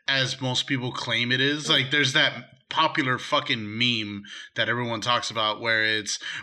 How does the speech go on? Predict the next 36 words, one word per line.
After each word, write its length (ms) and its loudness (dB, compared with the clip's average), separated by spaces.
"Bro, 400 6
do 120 2
you 120 4
understand 600 2
how 160 2
smart 540 0
Rick 200 -4
and 100 -4
Morty 400 -4
is? 220 -4
Like, 200 2
you 80 4
have 100 0
to 120 2
have 120 2
a 60 4
certain 720 -2
type 360 2
of 200 0
intelligence 920 2
to 200 0
enjoy 340 2
it." 220 0
No, 280 4
it's 160 2
just, 300 -2
it's, 360 -2
it's, 440 -2
it's 160 0
stupid 520 4
humor 400 0
sometimes, 960 -2
and 160 2
there's 200 4
sometimes 580 0
heart, 480 0